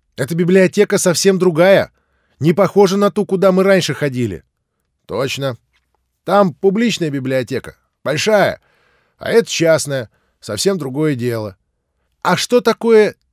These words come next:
частная библиотека?» «А, ну, например, э, какой-нибудь состоятельный человек книжки собирает. А потом возьмёт и устроит, э, такое местечко, где все могут ими пользоваться. Бери и читай на здоровье.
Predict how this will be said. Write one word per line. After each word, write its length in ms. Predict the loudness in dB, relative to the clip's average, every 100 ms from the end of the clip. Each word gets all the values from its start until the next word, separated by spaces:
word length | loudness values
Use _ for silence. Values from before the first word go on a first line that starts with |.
| _
частная 600 | -2 2 2 0 -2 0
библиотека?» 800 | -2 -2 0 0 0 -2 -2 -10 _ _ _ _ _ -20 _ _
«А, 340 | -14 -12 -12 -16 -20 -20 -20 _ _ _ _ _ -20 -18
ну, 400 | -14 -6 -2 2
например, 800 | 2 0 0 -2 2 4 4 2
э, 580 | -2 -2 0 0 -2 -2
какой-нибудь 600 | -4 0 0 2 2 0
состоятельный 640 | -2 -10 -4 0 0 0 -2
человек 520 | -2 -2 0 0 -2 -14
книжки 320 | -12 -10 -10
собирает. 520 | -10 -8 -8 -8 -12 _ _ _ _ _
А 100 | -4
потом 240 | 2 4 4
возьмёт 380 | 4 4 2 2
и 40 |
устроит, 540 | -2 0 2 2 -2
э, 220 | -8 -8 -8
такое 300 | -6 -4 -2
местечко, 460 | -4 0 -2 -2
где 180 | -10 -10
все 180 | -4 -4
могут 320 | -2 -4 -6
ими 140 | -8 -8
пользоваться. 540 | -10 -10 -12 -16 -20 _ _ _ _
Бери 280 | -4 -2 0
и 40 |
читай 300 | -2 -4 -4
на 100 | -4
здоровье. 440 | -8 -8 -6 -8